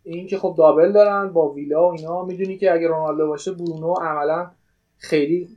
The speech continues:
ممکنه گل نزنه، خیلی کاری نکنه، قبلاً اینجوری بوده.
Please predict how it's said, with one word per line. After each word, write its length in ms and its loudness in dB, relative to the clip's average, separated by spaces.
ممکنه 440 -8
گل 280 -2
نزنه، 680 0
خیلی 200 -2
کاری 260 0
نکنه، 500 -6
قبلاً 400 -2
اینجوری 320 -10
بوده. 420 -4